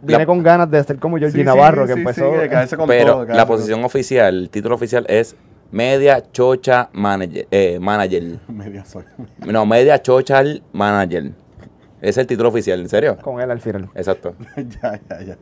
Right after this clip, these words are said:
Speaker 2: Gabriel
Speaker 3: Pero ahí
Speaker 2: Rodríguez.
Speaker 3: te quedaste, ahí te, o sea, ya. Eres, eres la sustitución mía. El día que yo no esté, tienes permiso.
Speaker 2: <laughs> Mira, ¿dónde nos quedamos? Este, sí, los caballeros de esos cabrones no van a hacer nada en cuatro años. Este,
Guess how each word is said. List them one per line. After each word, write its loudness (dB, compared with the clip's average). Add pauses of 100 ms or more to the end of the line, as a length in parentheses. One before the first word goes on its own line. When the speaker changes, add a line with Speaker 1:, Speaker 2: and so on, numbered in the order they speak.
Speaker 2:
Gabriel -20 (540)
Speaker 3:
Pero -10
ahí 0
Speaker 2:
Rodríguez. 2
Speaker 3:
te -4
quedaste, 2
ahí -6
te, -8
o -12
sea, -2 (380)
ya. 2 (340)
Eres, -2
eres -4
la 0
sustitución -8
mía. -4 (380)
El -14
día 0
que -4
yo -2
no 0
esté, -4 (180)
tienes -2
permiso. -6 (760)
Speaker 2:
<laughs> -12
Mira, 4
¿dónde 2
nos -2
quedamos? 2
Este, 0
sí, -2
los -2
caballeros 0
de -2
esos -6
cabrones -2
no -4
van -2
a -2
hacer -4
nada -4
en -6
cuatro 0
años. -4
Este, -4